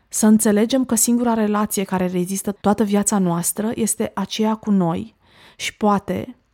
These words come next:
ar fi bine să petrecem mai mult timp înțelegându-ne nevoile, având compasiune pentru noi, oferindu-ne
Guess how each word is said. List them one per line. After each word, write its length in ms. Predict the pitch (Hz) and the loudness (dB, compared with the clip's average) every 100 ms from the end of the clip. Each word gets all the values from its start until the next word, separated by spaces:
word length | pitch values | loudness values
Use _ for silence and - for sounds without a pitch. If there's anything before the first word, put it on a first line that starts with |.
| _ _ _ _ _ _ _ _ _ _ _ - | _ _ _ _ _ _ _ _ _ _ _ -4
ar 160 | 214 | -2
fi 160 | - 247 | -2 -2
bine 300 | 220 196 190 | 0 0 0
să 160 | - | 0
petrecem 520 | 220 214 208 214 233 214 | 0 -2 0 -2 2 2
mai 120 | 208 | 4
mult 320 | 208 214 - | 2 0 -2
timp 420 | 180 175 196 - - | -4 -2 -4 -10 -2
înțelegându-ne 800 | 202 202 196 185 196 202 202 196 | 0 2 0 0 0 2 2 2
nevoile, 800 | 190 180 175 175 175 180 214 _ _ _ _ _ - | 0 -2 -4 -4 -4 -8 -10 _ _ _ _ _ -2
având 340 | 202 220 254 | 0 2 2
compasiune 680 | 247 220 214 208 - 214 208 | 2 2 2 -2 0 0 2
pentru 340 | 196 185 185 | 0 -2 0
noi, 420 | 170 165 180 - _ _ - _ _ | -2 -2 -4 -10 _ _ -20 _ _
oferindu-ne 920 | - 202 226 208 220 247 190 175 196 | -6 -2 0 2 2 2 2 0 -2